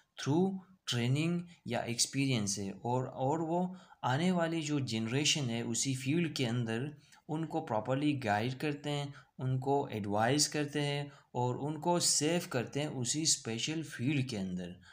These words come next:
तो इसको हम बोलते हैं जी nursing as a profession। तो अभी आप नर्सिंग कर रहे हैं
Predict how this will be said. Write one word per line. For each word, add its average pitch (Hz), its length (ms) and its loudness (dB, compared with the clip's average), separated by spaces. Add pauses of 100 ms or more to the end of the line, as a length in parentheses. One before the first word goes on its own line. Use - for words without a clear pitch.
(180)
तो 127 140 -4
इसको 135 320 -4
हम 147 220 -2
बोलते 131 300 -2
हैं 147 100 -2
जी 175 260 -2 (280)
nursing 123 400 0
as 117 540 -2
a 160 40 -4 (220)
profession। 117 500 -2 (420)
तो 110 80 -6
अभी 123 200 0
आप 139 220 4
नर्सिंग 147 420 0
कर 131 180 -2
रहे 131 140 -2
हैं 151 100 -6